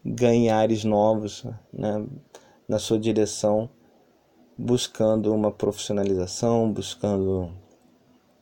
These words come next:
um, um caminho de estabilidade, tanto econômica quanto na, no futebol.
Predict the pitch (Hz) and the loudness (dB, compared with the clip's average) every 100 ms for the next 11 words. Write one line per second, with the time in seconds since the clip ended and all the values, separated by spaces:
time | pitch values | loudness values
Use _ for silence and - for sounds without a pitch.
0 | - - - 104 98 98 - - - 104 | -20 -16 -8 -4 -4 -4 -6 -8 -6 -4
1 | 107 98 101 104 101 98 92 - _ _ | -2 0 2 0 0 0 -4 -8 _ _
2 | _ _ - 117 113 - 110 113 107 101 | _ _ -8 -4 0 2 2 4 2 4
3 | 101 113 117 107 - 107 120 - 104 98 | 6 6 6 2 -2 -2 -2 0 0 2
4 | 104 110 - - 113 107 107 104 104 101 | 2 0 -4 -4 -2 -2 0 0 0 0
5 | - - - - - 104 - - 107 98 | -4 -6 -10 -10 -8 -6 -8 -6 -2 -2
6 | 92 | -2